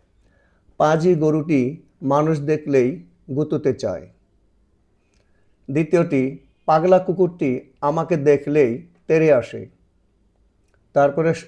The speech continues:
সর্বশেষ রয়েছে, "কুকিলটি কাউকে দেখলেই উড়ে যায়।" তাহলে চলো আমরা প্রত্যেকটি আলাদা আলাদা করে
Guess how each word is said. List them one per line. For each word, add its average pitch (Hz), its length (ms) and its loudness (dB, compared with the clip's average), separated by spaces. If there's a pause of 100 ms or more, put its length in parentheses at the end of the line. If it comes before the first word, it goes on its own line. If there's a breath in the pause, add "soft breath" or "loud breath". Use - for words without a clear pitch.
(100)
সর্বশেষ 143 580 -2
রয়েছে, 180 380 2 (800)
"কুকিলটি 170 720 2 (160)
কাউকে 156 300 4
দেখলেই 151 680 2 (320)
উড়ে 165 220 4
যায়।" 90 320 -8 (1700)
তাহলে 151 280 4
চলো 143 460 4 (180)
আমরা 135 260 -2
প্রত্যেকটি 165 640 -2
আলাদা 139 340 4
আলাদা 147 280 4
করে 147 420 2